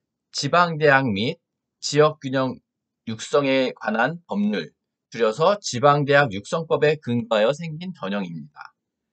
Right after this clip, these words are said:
지방대학 육성법은 지방대학 인재 활용으로 지역사회 산업의 활성화 그리고 공무원, 공공기관 및 기업의 채용을 확대하고자 만들어진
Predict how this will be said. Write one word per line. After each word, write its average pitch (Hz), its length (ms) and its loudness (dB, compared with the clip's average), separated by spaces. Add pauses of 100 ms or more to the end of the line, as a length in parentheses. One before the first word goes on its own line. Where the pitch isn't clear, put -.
(640)
지방대학 165 720 2
육성법은 123 840 0 (440)
지방대학 147 840 2 (240)
인재 135 240 0
활용으로 123 760 0 (460)
지역사회 151 800 4
산업의 170 800 -4
활성화 156 580 0 (360)
그리고 113 540 -6 (480)
공무원, 135 560 2 (120)
공공기관 113 640 -2
및 156 260 -4 (280)
기업의 131 500 0
채용을 151 540 -2
확대하고자 160 720 0
만들어진 110 760 -4